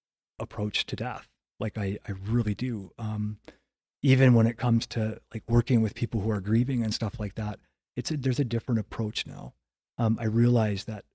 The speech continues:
a lot of the stuff that I was hung up on was make-believe stuff, right? Like, um,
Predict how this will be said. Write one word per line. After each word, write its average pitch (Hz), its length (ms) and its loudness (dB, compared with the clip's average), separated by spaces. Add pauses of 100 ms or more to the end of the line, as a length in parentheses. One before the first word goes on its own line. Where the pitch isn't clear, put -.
(220)
a 123 80 -6
lot 120 320 2
of 135 80 4
the 120 60 4
stuff - 340 -2
that 120 100 -2
I 107 80 0
was 101 200 -4
hung 98 160 -2
up 104 200 -2
on 98 220 -4
was 95 260 -10 (340)
make-believe 107 540 0
stuff, - 300 -10 (360)
right? 107 320 -4
Like, 107 220 -8 (540)
um, 101 500 -2